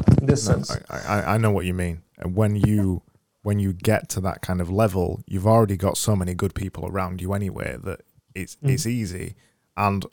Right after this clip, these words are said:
Speaker 2: also, and, and I don't know whether you were actually making this point, but it's worth making too, that a lot of people like Elon Musk and like Mark Zuckerberg were already given a leg up anyway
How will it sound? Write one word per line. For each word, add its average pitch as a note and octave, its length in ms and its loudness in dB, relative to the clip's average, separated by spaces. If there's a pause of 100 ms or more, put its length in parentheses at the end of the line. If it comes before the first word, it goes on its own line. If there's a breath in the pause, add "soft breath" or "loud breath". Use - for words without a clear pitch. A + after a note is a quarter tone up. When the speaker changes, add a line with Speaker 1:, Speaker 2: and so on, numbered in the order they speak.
Speaker 2:
also, A#2 400 2
and, F#2 160 0
and G2+ 140 -2
I - 20 2
don't A2 160 4
know G2+ 120 0
whether G2 240 0
you F#2+ 200 -2
were G2 140 2
actually - 280 -4
making G#2+ 380 -2
this F2 140 -8
point, - 320 -8
but F#2 120 -4
it's E2+ 140 -10
worth G2 300 -2
making F2+ 340 -6
too, A2+ 340 2 (520 soft breath)
that A2 100 0
a G#2+ 60 6
lot A2 280 4
of C3 140 -6
people G2 600 0 (340)
like F#2+ 260 -2
Elon G#2+ 280 4
Musk G#2 360 0
and F#2+ 120 -4
like G2 200 -2
Mark F#2 260 -4
Zuckerberg F#2+ 600 0 (400 soft breath)
were G#2 240 4
already A2+ 300 6
given G#2 240 4
a G2 60 0
leg G2+ 280 2
up - 240 -4 (100)
anyway B2 500 -2